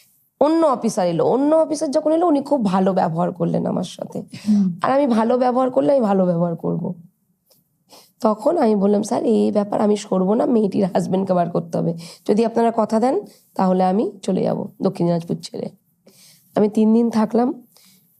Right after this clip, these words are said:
Speaker 1: আইসির সাথে প-, আইসির সাথে প্রচুর লড়াই করলাম। বললাম, "আপনার থানায় তিনটে কেস হচ্ছে বধূ নির্যাতন,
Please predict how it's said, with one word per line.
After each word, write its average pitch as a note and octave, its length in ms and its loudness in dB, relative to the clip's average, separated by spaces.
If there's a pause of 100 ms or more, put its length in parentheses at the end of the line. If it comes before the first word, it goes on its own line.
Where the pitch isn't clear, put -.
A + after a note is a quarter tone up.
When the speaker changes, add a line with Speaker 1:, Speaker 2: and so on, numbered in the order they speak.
(520)
Speaker 1:
আইসির G3+ 300 0
সাথে G#3+ 220 -4
প-, - 300 -6
আইসির G#3 320 0
সাথে A3+ 220 -4
প্রচুর G#3 320 0
লড়াই A3+ 300 2
করলাম। G#3+ 420 0
বললাম, A3 420 -2
"আপনার G#3+ 320 -2
থানায় A3+ 200 2
তিনটে G#3 340 0
কেস G#3 240 -2
হচ্ছে F#3+ 220 -4
বধূ F3+ 200 0
নির্যাতন, F#3 520 -2